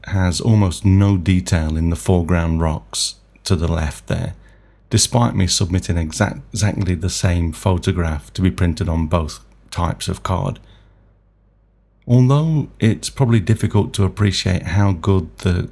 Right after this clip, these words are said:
classic matte cards are at this magnification, the detail in general is just so much better than the Lux.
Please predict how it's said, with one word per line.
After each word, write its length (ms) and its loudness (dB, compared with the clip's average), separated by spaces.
classic 480 -2
matte 320 0
cards 540 -2
are 340 2
at 120 -4
this 240 -2
magnification, 880 -2
the 200 4
detail 800 2
in 200 4
general 440 2
is 180 -4
just 380 -4
so 260 2
much 320 -2
better 360 -2
than 200 -2
the 80 0
Lux. 440 -6